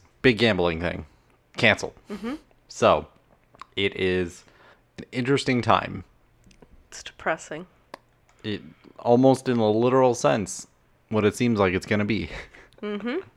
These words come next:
Speaker 2: It's the nineteen twenties.
Speaker 1: But, you know, it's crazy. Um, we are just working from home, just kinda staying as isolated as we can.
Speaker 2: Yeah.
Speaker 1: The most I've gone out, like, we went to Sunset Park, a local park here in Vegas, and I feel like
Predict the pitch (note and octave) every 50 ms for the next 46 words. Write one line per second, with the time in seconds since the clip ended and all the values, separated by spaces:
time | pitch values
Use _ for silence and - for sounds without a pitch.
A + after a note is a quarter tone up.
0 | _ - - - - - - - - - - - - _ _ - - G3 G#3 A#3
1 | A#3 A#3+ D4 C#4+ C4+ C#4+ C4+ - D#4 D4+ D4 C4+ C4 C4 B3+ B3+ B3+ B3+ C4 C4+
2 | C4 B3 - A#2+ A2 G#2+ G#2 - - - - - D3 C#3 C3 A#2+ A2+ A2+ A2 A2
3 | - _ _ _ _ _ - - - A#2+ - - - C3+ B2+ A#2 B2+ B2+ B2 B2
4 | - _ _ - _ - _ _ _ - G2 F#2 F2+ F2+ F#2+ F#2+ F#2+ F#2 F#2 F#2
5 | F#2 - - G#2 G2+ - - F#2 - F#2+ F#2 F#2 G#2 G#2 G2+ G2+ F#2+ - - -
6 | - F#2 E2+ D#2+ - - F#2+ F#2 F#2 F2+ F2+ - - G2 F#2+ F2+ - - F#2+ F#2+
7 | F#2 - - - G2 F#2+ G2 F#2+ F#2+ F#2+ - - G2 F#2 E2+ E2+ E2+ - - F#2
8 | F#2 F#2 F#2 F2+ F#2 - - - - - - - - G2 F#2+ F#2+ G2+ G2+ G2+ G2
9 | F#2+ - - - - _ - F#2 F#2 F#2+ F#2 G#2+ F#2 F2+ F2+ F#2 F2 F#2+ G#2 A2
10 | - - _ _ - G2+ F#2 - - G2 F#2 F2 F2 F2+ F#2 - G2 - - G2
11 | F2 - - - - - A#2 A2+ - - - - _ _ _ _ G#2+ G2 F2+ -
12 | F#2 - G2 F#2+ F#2 - - G#2 G2+ F#2+ F#2+ F#2 F2+ F#2 F#2 F#2 F2+ F#2 F#2 F2
13 | - - - G2 E2+ - _ _ _ _ _ _ _ - - F2 E2+ E2 -